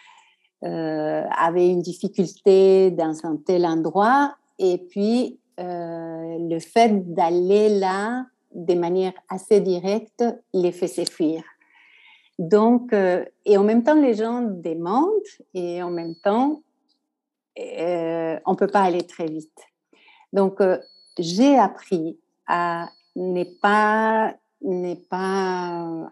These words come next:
aller, aller trop vite. Et, euh, et, et ça, j'ai, j'ai pu l'apprendre, j'ai pu surmonter ça avec le soutien,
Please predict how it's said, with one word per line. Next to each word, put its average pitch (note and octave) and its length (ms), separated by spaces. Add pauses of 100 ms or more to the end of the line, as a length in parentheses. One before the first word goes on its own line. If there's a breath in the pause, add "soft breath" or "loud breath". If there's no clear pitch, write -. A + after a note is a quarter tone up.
aller, D#3+ 460 (220)
aller D#3 320
trop F3 240
vite. D4 400 (920 loud breath)
Et, E3+ 320
euh, E3 600 (380)
et, E3+ 320 (280)
et F3 160
ça, A3+ 760 (120)
j'ai, F3 360
j'ai F3+ 140
pu G#3+ 240
l'apprendre, G#3 800
j'ai E3+ 140
pu F#3 200
surmonter F#3+ 680
ça G3 460
avec G3 360
le G3+ 140
soutien, F#3+ 640